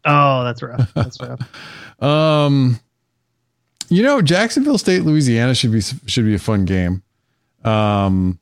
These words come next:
Speaker 1: Rich
Speaker 2: yeah,
Speaker 1: Rod.
Speaker 2: Rich Rod and, um, ooh, Miami of,
Speaker 1: Eight and four
Speaker 2: Miami of
Speaker 1: at
Speaker 2: Ohio,
Speaker 1: Jack
Speaker 2: App
Speaker 1: State.
Speaker 2: State is fun. New Mexico State, Fresno State should be a good one.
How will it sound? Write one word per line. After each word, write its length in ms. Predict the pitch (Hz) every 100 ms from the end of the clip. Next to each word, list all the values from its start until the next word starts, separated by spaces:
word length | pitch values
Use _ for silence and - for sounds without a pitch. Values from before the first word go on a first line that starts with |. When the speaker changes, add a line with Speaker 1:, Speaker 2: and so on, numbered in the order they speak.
| _ _ _ _ _ _ _ _ _ _ _ _
Speaker 1:
Rich 180 | - -
Speaker 2:
yeah, 400 | 143 - 311 208 110
Speaker 1:
Rod. 80 |
Speaker 2:
Rich 240 | 104 156 -
Rod 380 | 170 139 107 95
and, 320 | 98 104 107
um, 580 | 110 110 110 107 107 107 _ _ _ _ _ _ _ _ _ -
ooh, 220 | 147 160
Miami 420 | 135 123 131 156 180
of, 80 | 160
Speaker 1:
Eight 60 |
and 80 | 139
four 60 | 131
Speaker 2:
Miami 360 | 131 139 160 170
of 120 | 147
Speaker 1:
at 20 |
Speaker 2:
Ohio, 280 | 120 127 131
Speaker 1:
Jack 80 | 110
Speaker 2:
App 120 | 113 -
Speaker 1:
State. 20 | - 110 117 -
Speaker 2:
State 40 | _ _
is 100 | 110
fun. 540 | - 120 117 117 113 110 _ _ _ -
New 120 | 113
Mexico 320 | 120 113 -
State, 260 | 117 127 120
Fresno 440 | - 104 104 113 104
State 340 | - 110 117
should 160 | 113 101
be 100 | 107
a 40 |
good 220 | 101 104
one. 340 | 101 101 101